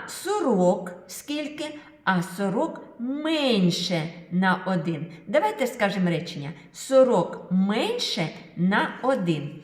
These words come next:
Та поки ми з вами розмовляли, прилетіла ще одна сорока. Тепер давайте порахуємо сорок.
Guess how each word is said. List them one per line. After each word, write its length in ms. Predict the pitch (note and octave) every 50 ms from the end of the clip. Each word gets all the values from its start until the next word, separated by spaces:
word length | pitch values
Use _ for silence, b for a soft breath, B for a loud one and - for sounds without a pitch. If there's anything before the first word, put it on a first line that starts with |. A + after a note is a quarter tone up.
| B B B B -
Та 100 | D#4 F4+
поки 340 | F4+ G4+ A#4 A4+ B4 B4+ A4+
ми 100 | C4+ B3
з 100 | - -
вами 280 | G#3+ G#3+ F#3+ F3 E3+ D#3+
розмовляли, 680 | D#3+ D#3+ E3 F3 D#3+ D#3 D3 D3+ D#3+ E3 G3 B3 D4+ E4+
прилетіла 640 | - - F3+ F3+ F#3+ G#3+ G#3+ - C4 C#4 C#4+ D4
ще 260 | D#4 - - - - D5+ D5 -
одна 220 | G3+ F#3 F3+ E3
сорока. 480 | E3 - F3 D#3+ D#3 - - - - - - - B B B B B B B B B B
Тепер 380 | - C4 C4+ - A#4 B4+ - -
давайте 380 | A3+ G#3 B3 D4 E4 - -
порахуємо 760 | - - A#3+ A3+ G#3 - G3 F#3+ F#3+ - B3 B3 A#3+ A3+ G#3
сорок. 340 | G3+ - - F#3+ E3+ D3+ -